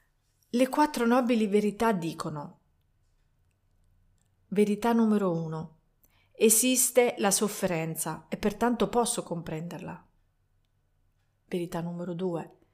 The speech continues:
la sofferenza ha un'origine, il desiderio, e pertanto devo lasciare andare quest'ultimo.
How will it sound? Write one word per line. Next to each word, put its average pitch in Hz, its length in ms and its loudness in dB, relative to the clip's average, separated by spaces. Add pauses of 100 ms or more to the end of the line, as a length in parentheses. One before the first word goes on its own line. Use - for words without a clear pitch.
(280)
la 220 120 0
sofferenza 254 680 0
ha 254 140 6
un'origine, 170 920 -4
il 196 180 -4
desiderio, 175 840 -4 (200)
e 202 100 -8
pertanto 240 540 -2
devo 180 240 0
lasciare 196 500 -2
andare 196 460 0
quest'ultimo. - 880 -12